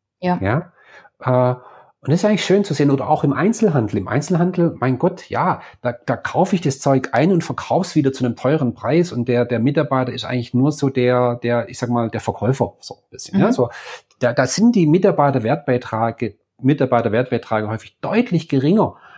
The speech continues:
Speaker 2: als in den wissensintensiven Unternehmen. Das ist ganz
Speaker 1: Ja.
Speaker 2: interessant. Also, bei einem, äh, bei,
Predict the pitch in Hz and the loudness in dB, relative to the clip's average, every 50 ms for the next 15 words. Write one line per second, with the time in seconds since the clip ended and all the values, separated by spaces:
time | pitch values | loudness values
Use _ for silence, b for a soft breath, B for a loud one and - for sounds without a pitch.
0 | B B B 139 135 - 131 123 117 110 127 143 - 165 143 - - - _ _ | B B B -6 -2 0 0 0 2 2 0 0 2 0 -2 -2 -4 -12 _ _
1 | - 120 107 120 110 104 - 113 107 - - 107 107 107 101 - 104 98 92 95 | -4 -4 -2 -2 -4 -4 -4 -6 -6 -6 -6 -8 -8 -8 -6 -6 -6 -4 -4 -4
2 | 92 92 98 104 - - 127 120 - 151 139 - 127 185 160 127 117 - 123 120 | -4 -6 -8 -10 -6 -6 -6 -2 0 -2 0 0 -2 0 0 -2 2 2 2 2
3 | 131 123 110 113 - - 113 110 110 B B B B B B B B B B B | 2 2 0 0 2 2 2 2 0 B B B B B B B B B B B
4 | B B B B B B B B B _ _ _ - - - 113 117 113 117 110 | B B B B B B B B B _ _ _ -10 -2 0 2 4 4 4 4
5 | 110 110 110 110 B B B B B B B B - - 113 107 107 107 107 104 | 4 2 0 0 B B B B B B B B -6 -2 0 2 2 2 2 0
6 | 101 - 107 107 107 107 104 107 101 98 98 - - - | 2 2 2 4 4 4 2 2 0 -4 -10 -16 -20 -20